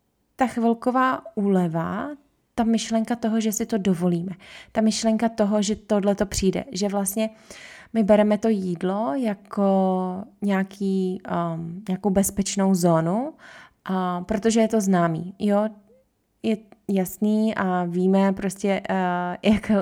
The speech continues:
lidi fungujeme. My často hledáme ten komfort a do diskomfortu se nám ne vždycky chce. Ale pokud se chcete uzdravit, musíte si diskomfortem projít. Pokud chcete přerušit bulimický záchvaty, eh,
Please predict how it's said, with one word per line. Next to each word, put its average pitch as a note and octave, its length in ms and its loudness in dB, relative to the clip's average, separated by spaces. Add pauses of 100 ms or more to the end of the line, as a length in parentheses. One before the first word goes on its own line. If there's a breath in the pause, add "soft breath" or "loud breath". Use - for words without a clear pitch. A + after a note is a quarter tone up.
lidi G3+ 280 0
fungujeme. G3 420 2
My G3+ 160 -2 (920 loud breath)
často A3+ 300 0
hledáme G3+ 380 4
ten G3+ 180 0
komfort F#3+ 600 2 (120)
a F#3+ 80 0 (420)
do F3 260 -2
diskomfortu A#3 680 -2
se A#3+ 120 -2
nám A3+ 220 4
ne G3 140 6
vždycky F3+ 360 0
chce. - 280 -6 (220)
Ale G3+ 140 2
pokud A#3 260 -2
se A#3+ 100 -2
chcete A3+ 280 0
uzdravit, E3+ 580 -2
musíte G3 380 -2
si F#3 160 -2
diskomfortem E3+ 720 -2
projít. D#3+ 380 0 (420 loud breath)
Pokud G3+ 260 -2
chcete G#3 300 -4
přerušit F#3+ 600 0 (240)
bulimický G3 460 2
záchvaty, G3 840 -2 (200)
eh, F3 320 2